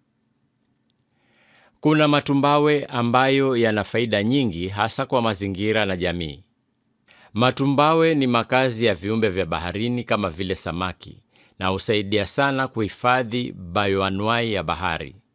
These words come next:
Matumbawe pia hupunguza kasi ya mawimbi na hivyo kuzuia mmong'onyoko wa ardhi kwenye fukwe.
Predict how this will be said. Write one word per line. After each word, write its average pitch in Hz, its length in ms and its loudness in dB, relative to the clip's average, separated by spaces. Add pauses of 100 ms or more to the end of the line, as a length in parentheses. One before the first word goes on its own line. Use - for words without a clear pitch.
(960)
Matumbawe 110 800 0
pia 131 360 -2
hupunguza 117 680 -2
kasi 131 420 -4
ya 117 80 2
mawimbi 107 640 -2 (260)
na 92 120 -4
hivyo 131 300 2
kuzuia 117 560 0
mmong'onyoko 104 640 -2
wa 98 140 0
ardhi 92 420 -4
kwenye 85 280 -8
fukwe. - 460 -10